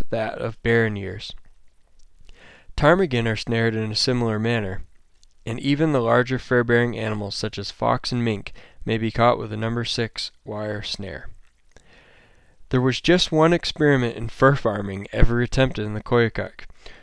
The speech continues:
Two brothers started a fox ranch in nineteen fourteen at a location about seventeen miles above Bettles.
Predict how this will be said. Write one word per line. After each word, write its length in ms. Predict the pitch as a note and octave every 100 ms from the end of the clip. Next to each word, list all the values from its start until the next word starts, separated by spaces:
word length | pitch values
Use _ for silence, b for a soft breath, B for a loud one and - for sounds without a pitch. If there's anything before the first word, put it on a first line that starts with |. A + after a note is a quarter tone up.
| B -
Two 160 | D#3+
brothers 360 | D#3 D3 D3 B2+
started 320 | - B2 A#2
a 60 | A2+
fox 400 | B2+ B2 - -
ranch 320 | G#2+ G#2+ -
in 100 | A2
nineteen 420 | A2 A2+ B2 A#2
fourteen 640 | - A#2 G#2+ - G#2 F#2 - -
at 80 | G#2+
a 80 |
location 560 | A2+ A#2 - A#2 - A#2
about 300 | G#2 G2+ -
seventeen 520 | - A#2+ A#2+ - A#2+
miles 360 | A2+ G#2+ A2 G#2+
above 360 | G#2 G#2 G2+
Bettles. 480 | - A2 G2 - -